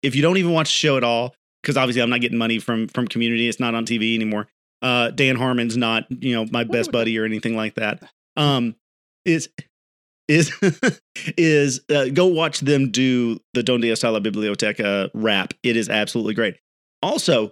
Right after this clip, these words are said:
Speaker 1: little bit of a side note, 'cause I just saw this yesterday. Do you know who executive produced,
Speaker 2: No.
Speaker 1: uh, Community with Dan Harmon?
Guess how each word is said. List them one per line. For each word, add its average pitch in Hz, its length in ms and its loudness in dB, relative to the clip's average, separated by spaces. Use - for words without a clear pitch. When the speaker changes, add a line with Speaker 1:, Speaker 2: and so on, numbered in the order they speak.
Speaker 1:
little 165 220 2
bit 180 100 2
of 143 100 0
a 139 40 -2
side 175 260 -2
note, 113 220 -2
'cause 123 100 -2
I 143 60 4
just 143 180 -2
saw 147 140 2
this 131 160 0
yesterday. 120 540 -2
Do 131 100 0
you 185 80 2
know 208 140 2
who 196 140 2
executive 151 460 0
produced, 135 440 0
Speaker 2:
No. 135 60 -4
Speaker 1:
uh, 127 260 0
Community 131 420 0
with 123 160 0
Dan 123 180 0
Harmon? 131 360 -2